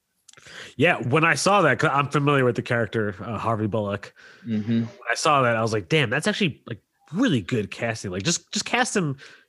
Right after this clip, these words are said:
Speaker 1: in a Warner
Speaker 2: Yeah.
Speaker 1: Brothers picture as Harvey Bullock, and I'll be, I'd be happy with that. Like,
Speaker 2: Yeah, I, I thought it was brilliant.
Speaker 1: Yeah.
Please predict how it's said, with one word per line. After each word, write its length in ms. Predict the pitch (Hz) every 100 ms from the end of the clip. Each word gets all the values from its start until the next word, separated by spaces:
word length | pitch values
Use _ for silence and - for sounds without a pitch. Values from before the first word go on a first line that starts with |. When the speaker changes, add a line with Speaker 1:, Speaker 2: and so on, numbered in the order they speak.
| _ _
Speaker 1:
in 80 | 156
a 40 | 135
Warner 220 | 160 196
Speaker 2:
Yeah. 60 |
Speaker 1:
Brothers 200 | 135 113 110
picture 340 | 127 - 113
as 160 | 120 117
Harvey 300 | 117 110 113
Bullock, 360 | 120 117 95
and 100 | 98 101
I'll 220 | 80 110
be, 180 | 98 98
I'd 160 | 107
be 80 | 95
happy 220 | 95 117
with 120 | 76 -
that. 200 | 76 -
Like, 200 | - 76 80
Speaker 2:
Yeah, 260 | 92 78 -
I, 100 | 101
I 220 | 92 98 95
thought 200 | 98 92
it 60 |
was 160 | 90 85
brilliant. 420 | - 92 87 78 _ _ _
Speaker 1:
Yeah. 240 | 95 87